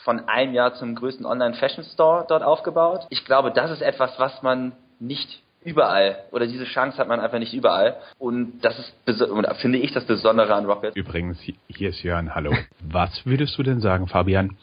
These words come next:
Speaker 2: was das ist, was am wichtigsten für dich ist, was du aus deiner Zeit bei Rocket mitgenommen hast?
Speaker 1: Das Wichtigste, das ich bei Rocket mitgenommen habe.
Speaker 2: Einfache Fragen gibt's leider woanders.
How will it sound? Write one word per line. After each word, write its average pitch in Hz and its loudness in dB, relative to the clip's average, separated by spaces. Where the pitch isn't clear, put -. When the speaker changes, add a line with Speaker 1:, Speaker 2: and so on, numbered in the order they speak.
Speaker 2:
was 87 0
das 92 2
ist, - -2
was 95 -2
am 95 -2
wichtigsten 98 0
für 92 -2
dich 87 0
ist, 82 -4
was 85 0
du 90 2
aus 82 2
deiner 90 2
Zeit 90 0
bei 87 4
Rocket 85 2
mitgenommen 71 -4
hast? - -4
Speaker 1:
Das 123 0
Wichtigste, 123 2
das 107 0
ich - -16
bei 104 6
Rocket 101 2
mitgenommen 92 -4
habe. 90 0
Speaker 2:
Einfache 101 2
Fragen 95 0
gibt's 92 -6
leider 90 -2
woanders. 78 -4